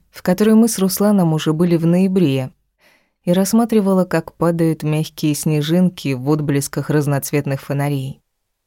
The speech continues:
Мы только что приехали из аэропорта, и нас заселили в номер. Руслан спустился вниз за багажом, а я его ждала.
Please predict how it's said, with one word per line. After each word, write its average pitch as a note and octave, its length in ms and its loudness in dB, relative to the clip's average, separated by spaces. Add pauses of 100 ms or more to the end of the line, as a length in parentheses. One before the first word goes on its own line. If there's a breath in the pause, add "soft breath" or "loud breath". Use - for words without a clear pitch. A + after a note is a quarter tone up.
(160)
Мы F3+ 160 2
только F#3+ 300 0
что - 160 -4
приехали E3 460 0
из D#3 180 0
аэропорта, D#3 680 0
и C#3+ 140 0
нас F3 180 2
заселили D#3+ 560 0
в E3+ 100 0
номер. C3+ 440 -2 (260)
Руслан A3+ 380 0
спустился F#3 600 0
вниз F3 260 2
за E3 120 0
багажом, F#3 640 0 (240 soft breath)
а C#3 180 -2
я F3+ 220 2
его E3 160 2
ждала. C#3 540 -2